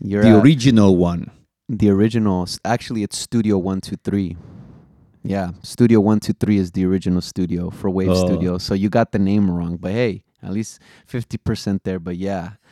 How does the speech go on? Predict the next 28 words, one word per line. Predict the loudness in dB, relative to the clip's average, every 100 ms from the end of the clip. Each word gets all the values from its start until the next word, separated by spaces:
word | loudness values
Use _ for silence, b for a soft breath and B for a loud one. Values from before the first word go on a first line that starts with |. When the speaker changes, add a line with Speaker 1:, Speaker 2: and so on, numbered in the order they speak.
| B B
Speaker 1:
you're | 0 2 4
in, | 2 0
Speaker 2:
<laughs> | -2
Speaker 1:
you're | 0 2
in | 2 2 0
the | -2
studio | -6 -6 -4 -4
right | -4 -6 -8
now | -8 -6 -6
over | -6 -4 -4
there | -2 -2 -2
in | -4 -8 b b b
amazing | -6 -2 0 -2 -4 -6 -6
Redwood | -4 -4 -6 -10
City, | -8 -6 -6 -10 -14 _
California, | -14 -12 -10 -10 -8 -8 -8 -12 -14 -18 -14
the | -8
beautiful | -6 -6 -8 -12 -12 -14 -20
Bay | -16 -14 -14
Area. | -14 -14 -14 -16 -20 -20 _ -12
Amazing, | -10 -8 -12 -16 -20 -20 -10
amazing. | -6 -4 -6 -10 -18 -20 -20 _ _ _ _ _ _ _ _ _ _ _
Speaker 2:
And | -8 0
Speaker 1:
But | 4
Speaker 2:
where | 6
Speaker 1:
yeah. | 6 4
Speaker 2:
are | 6
you? | 6 8 6 4